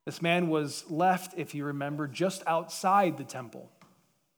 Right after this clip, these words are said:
He didn't, he didn't, wasn't brought in. He went in with Peter and John. He was left just outside the temple because all sinners are in the worst of conditions as they are separated from God, no matter how close they feel that they are to the door.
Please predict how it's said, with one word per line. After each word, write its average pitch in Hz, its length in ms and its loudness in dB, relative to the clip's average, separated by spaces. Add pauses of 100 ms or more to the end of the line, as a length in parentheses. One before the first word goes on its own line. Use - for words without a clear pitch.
(460)
He 135 100 -10
didn't, 160 240 0
he 165 120 2
didn't, 196 220 -2
wasn't 185 280 0
brought 190 280 4
in. 170 160 0
He 180 140 2
went 185 240 2
in 190 260 2
with 156 160 -2
Peter 135 220 -2
and 127 120 -10
John. 131 320 -6 (180)
He 196 100 4
was 180 140 6
left 175 360 6 (200)
just 202 360 4
outside 175 520 6
the 156 80 -4
temple 165 380 0
because 151 300 0
all 196 400 2
sinners 131 520 -4
are 151 200 2
in 170 320 4 (240)
the 175 100 6
worst 185 440 8
of 160 180 2
conditions 127 760 -8 (1200)
as 139 120 -10
they 160 100 2
are 160 100 2
separated 170 640 2
from 135 180 -8
God, 120 320 -4
no 143 100 -4
matter 147 240 0
how 175 320 2
close 165 440 -2
they 143 120 -6
feel 190 520 -2
that 135 160 -8
they 131 120 -6
are 127 240 -2
to 127 120 -14
the 123 100 -14
door. 123 380 -14